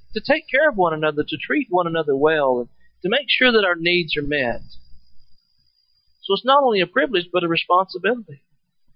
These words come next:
to share in the task of taking care of the things of God, to the house of God. You know, one of the things that I ran across this week that just really hit home with me, and I, and I've thought of this before and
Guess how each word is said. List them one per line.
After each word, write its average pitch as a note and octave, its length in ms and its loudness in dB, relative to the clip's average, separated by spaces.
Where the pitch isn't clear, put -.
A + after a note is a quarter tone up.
to - 60 -2
share C#4 320 4
in F#3+ 80 -2
the D#3 160 -6
task F#3 460 -2
of C3 140 0
taking F#3+ 280 -2
care F#3+ 140 2
of E3+ 60 -2
the D3 160 0
things D#3+ 320 -2
of B2+ 180 -6
God, A#2 380 0
to C#3 60 -8
the C3 100 -2
house D#3+ 340 -2
of A2+ 180 -8
God. G#2+ 280 -6
You G3+ 120 -2
know, G3+ 100 2
one F#3 160 4
of D3+ 120 -2
the - 120 -4
things E3+ 180 0
that D3 120 -4
I C3+ 200 0
ran D#3+ 120 -4
across D#3 360 -2
this D3 240 -6
week D3+ 260 0
that B2+ 180 -10
just C3+ 160 -4
really E3 240 0
hit D#3+ 160 -2
home C#3+ 220 0
with B2 160 -12
me, B2+ 160 0
and C3+ 100 2
I, D3 40 -2
and F#3 100 -2
I've D3 160 -4
thought D3 180 2
of C3+ 80 0
this C#3+ 200 -2
before D#3 400 0
and A#2+ 220 -8